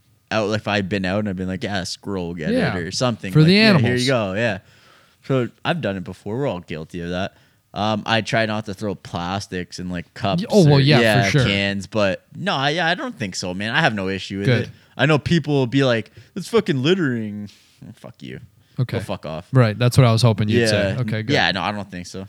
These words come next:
Speaker 1: Fuck banana peel. Birds can still eat that. You can still eat the peel.
Speaker 2: All right, that's it. I just needed, I just needed somebody's second opinion to feel better about it.
Speaker 1: Yeah, no.
Speaker 2: Good.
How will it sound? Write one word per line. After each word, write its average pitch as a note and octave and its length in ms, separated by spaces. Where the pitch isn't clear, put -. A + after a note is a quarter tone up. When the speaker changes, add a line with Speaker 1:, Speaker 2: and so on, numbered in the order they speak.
Speaker 1:
Fuck G2+ 200
banana G#2+ 340
peel. G2 260
Birds A2+ 360
can A2 140
still G2+ 200
eat F#2+ 160
that. G#2+ 200
You G#2 80
can - 80
still A#2+ 160
eat G2+ 120
the - 80
peel. A2 300
Speaker 2:
All C#3 60
right, C3+ 140
that's D3 200
it. C3+ 160
I C#3+ 100
just D3 200
needed, D3 300
I C3 120
just C3+ 180
needed C#3 240
somebody's C3 320
second B2+ 280
opinion A#2 380
to G#2+ 60
feel A2 180
better G#2 240
about G#2 220
it. - 80
Speaker 1:
Yeah, B2 440
no. B2+ 120
Speaker 2:
Good. A#2+ 180